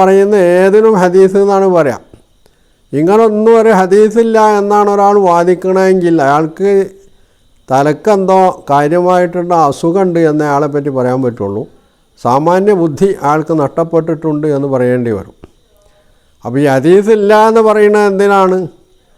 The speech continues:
ഹദീസില്ല എന്ന് പറയുന്നത്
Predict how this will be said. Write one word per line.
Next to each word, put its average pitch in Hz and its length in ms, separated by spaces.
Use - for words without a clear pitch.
ഹദീസില്ല 220 640
എന്ന് 214 200
പറയുന്നത് 196 680